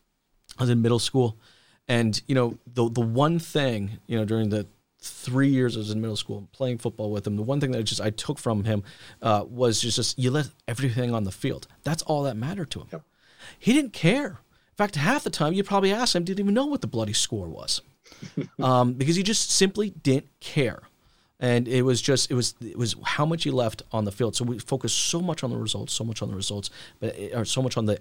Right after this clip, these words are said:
Speaker 1: efforts. And it's just, we have to stop focusing on the results. Your confidence can grow from how much better you get with each of those efforts.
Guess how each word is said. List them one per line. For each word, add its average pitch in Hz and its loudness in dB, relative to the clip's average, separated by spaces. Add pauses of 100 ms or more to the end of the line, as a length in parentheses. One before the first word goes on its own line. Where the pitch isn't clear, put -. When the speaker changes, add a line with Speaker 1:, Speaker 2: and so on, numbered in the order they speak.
Speaker 1:
efforts. - -4
And 98 -2
it's 95 -6
just, - -8
we 98 -4
have 107 -4
to - -10
stop - -6
focusing - -8
on 95 -8
the - -8
results. 104 -8 (220)
Your 110 -2
confidence 160 -2
can 101 -4
grow 110 -2 (380)
from 113 0
how - -2
much 110 -2
better 139 0
you 123 2
get 104 -2
with 95 -6
each 107 -4
of 107 -8
those 80 -6
efforts. - -4